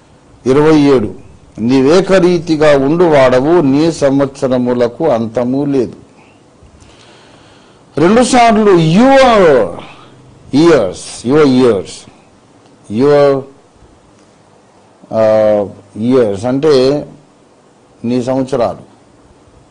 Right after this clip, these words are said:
మన సంవత్సరాలు వేరు, మానవ సంవత్సరాలు వేరు, ఆయన సంవత్సరాలు వేరు.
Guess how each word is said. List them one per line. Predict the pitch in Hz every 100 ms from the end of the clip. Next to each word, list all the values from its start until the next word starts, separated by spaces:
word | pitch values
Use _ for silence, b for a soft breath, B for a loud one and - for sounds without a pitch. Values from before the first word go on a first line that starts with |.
| _ _ 107
మన | 123 156
సంవత్సరాలు | 175 175 175 170 170 160 123
వేరు, | 107 - - _ _ _ _ _ _
మానవ | 101 107 123 156 160 156
సంవత్సరాలు | 151 147 139 127 139 120 117 110
వేరు, | 104 107 139 208 - _ _ _ _ _ _ _ _ _ _ _ _ _ _ _ _ _ _ _ _ _
ఆయన | 107 131 156 165 165
సంవత్సరాలు | 135 123 123 - 120 110 107 120
వేరు. | 143 143